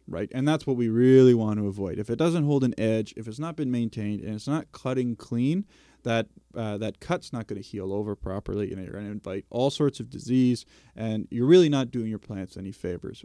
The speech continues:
um, by running poor equipment. So, uh, that is the absolute worst thing that can happen.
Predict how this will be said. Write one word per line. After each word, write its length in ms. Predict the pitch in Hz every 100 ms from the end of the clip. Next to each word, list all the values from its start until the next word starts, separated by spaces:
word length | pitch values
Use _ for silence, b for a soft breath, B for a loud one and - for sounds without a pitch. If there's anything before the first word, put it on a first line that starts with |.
| _
um, 360 | 92 90 82 - -
by 240 | 78 92 -
running 280 | 156 160 123 -
poor 300 | - - 90
equipment. 500 | 78 - 87 82 -
So, 420 | - 123 110 107 - b b
uh, 100 | 110 113
that 240 | 143 165
is 160 | 151 117
the 140 | 117
absolute 420 | 123 117 110 104
worst 220 | 107 101
thing 140 | - 95
that 140 | 87
can 100 | -
happen. 400 | - 104 - -